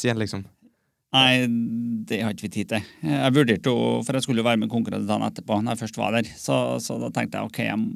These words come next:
Speaker 2: jeg må springe med sokker, så jeg slipper å ha, dra med meg vannblemmer.
Speaker 1: Ja.
Speaker 2: Eh, men jeg tenkte, nei, jeg skal gjøre det så bra som jeg kan på den her, så jeg må spare sekund og ha på seg sokker, koster jeg kanskje femten tjue sekunder.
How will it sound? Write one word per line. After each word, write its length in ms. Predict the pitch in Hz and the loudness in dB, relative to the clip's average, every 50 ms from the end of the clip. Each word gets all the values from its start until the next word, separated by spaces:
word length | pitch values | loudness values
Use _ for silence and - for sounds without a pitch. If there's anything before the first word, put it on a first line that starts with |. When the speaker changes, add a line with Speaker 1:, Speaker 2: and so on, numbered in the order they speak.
| - - - | -10 -12 -10
Speaker 2:
jeg 80 | 123 123 | -6 -4
må 240 | 120 117 110 110 113 | -2 -2 -2 -2 -6
springe 400 | - - - 113 110 110 117 117 | -8 -8 -6 -4 -4 -2 0 0
med 240 | 117 110 104 107 | 0 0 0 -2
sokker, 320 | 107 - 120 113 - - 98 | -4 -4 -6 -6 -6 -8 -10
så 80 | 95 | -8
jeg 80 | 110 110 | -8 -8
slipper 320 | 113 110 110 - 120 107 | -8 -10 -10 -8 -8 -8
å 160 | 110 104 107 107 | -6 -6 -6 -4
ha, 80 | 110 110 110 | -4 -4 -4
dra 240 | 110 110 113 110 107 | -4 -4 -2 -2 -2
med 160 | 98 98 95 98 | -2 -2 -2 -4
meg 300 | 101 101 104 104 101 101 101 | -4 -4 -4 -4 -4 -4 -2
vannblemmer. 480 | 113 110 104 95 95 92 92 95 - _ _ _ _ - - | 0 0 0 0 0 -2 -2 -4 -8 _ _ _ _ -10 -6
Speaker 1:
Ja. 160 | 110 113 110 98 90 - _ _ - | -4 -4 -2 -4 -6 -10 _ _ -8
Speaker 2:
Eh, 220 | 135 127 127 127 123 | -4 -2 0 2 2
men 160 | 127 131 131 | 2 2 2
jeg 80 | 123 127 131 | 4 2 2
tenkte, 320 | 123 117 - - - - _ - | 2 0 -6 -16 -20 -16 _ -4
nei, 140 | 135 127 - _ _ _ _ _ _ _ _ _ | -4 -4 -4 _ _ _ _ _ _ _ _ _
jeg 220 | - - 135 135 120 | -10 -8 -6 -6 -6
skal 220 | - - 135 127 123 | -6 -4 -4 -4 -2
gjøre 220 | 123 123 120 107 107 | -2 -2 -2 -4 -4
det 60 | 107 | -4
så 80 | 123 117 | -4 -2
bra 160 | 117 120 110 107 | -2 -2 -2 -4
som 140 | - 123 | -4 -6
jeg 80 | 120 113 | -6 -6
kan 220 | - - 110 110 113 | -4 -2 -2 -2 0
på 80 | 117 | 0
den 60 | 135 127 | 0 0
her, 60 | 120 117 | 0 0
så 80 | 131 | 0
jeg 60 | 120 117 | -2 -2
må 60 | 110 | -2
spare 240 | - - 123 117 117 | -2 -2 0 0 0
sekund 400 | 113 - 127 - - 120 117 113 | 0 -2 -6 -6 -2 -2 -2 -2
og 60 | 117 120 | -2 -4
ha 60 | 120 | -6
på 80 | - - | -8 -8
seg 140 | - 117 117 | -8 -6 -4
sokker, 460 | - 120 120 - - - - 110 110 113 | -4 -6 -6 -4 -4 -2 -2 -2 -2 -2
koster 300 | - 123 117 - 110 98 | -4 -4 -4 -4 -6 -6
jeg 60 | 98 | -4
kanskje 320 | - 110 104 - 101 104 104 107 _ _ - _ _ _ _ _ _ _ _ - | -4 -4 -4 -2 -4 -4 -6 -8 _ _ -20 _ _ _ _ _ _ _ _ -6
femten 300 | - 113 110 - - 110 | -4 -4 -4 -2 -4 -6
tjue 160 | - 117 107 101 | -4 -4 -6 -6
sekunder. 380 | - - - - 107 107 113 | -6 -8 -6 -4 -4 -4 -4